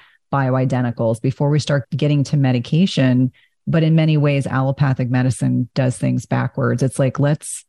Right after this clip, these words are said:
give you a pill to treat the sleep before we give you a pill to address the insulin resistance, before we give you a pill to address the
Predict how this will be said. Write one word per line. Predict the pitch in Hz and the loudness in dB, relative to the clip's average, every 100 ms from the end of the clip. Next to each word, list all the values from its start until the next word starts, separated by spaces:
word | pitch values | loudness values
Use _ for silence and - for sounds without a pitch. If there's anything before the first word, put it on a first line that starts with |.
| _ | _
give | - 165 | -2 2
you | 180 | 2
a | 160 | 2
pill | 165 156 | 0 2
to | 156 | 0
treat | - 151 | -2 -2
the | - | -2
sleep | 151 - 139 131 131 - _ | -8 -4 0 0 0 -4 _
before | - 147 160 156 | -4 -2 0 2
we | 160 | 2
give | 151 147 | 2 0
you | 147 | 0
a | 143 | -2
pill | - 147 139 | 0 0 0
to | 139 | -2
address | 131 127 123 | 0 -2 -2
the | 147 | 0
insulin | 139 131 135 131 | 0 0 0 2
resistance, | 131 131 131 - 131 | 2 0 -2 -2 -2
before | - - 160 170 | -2 -2 0 2
we | 175 | 2
give | 175 156 | 2 2
you | 156 | 2
a | 143 | 0
pill | - 151 139 | 0 0 0
to | 135 147 | 0 -2
address | 139 139 131 - | -2 -2 -2 -4
the | - 139 139 | -2 0 -2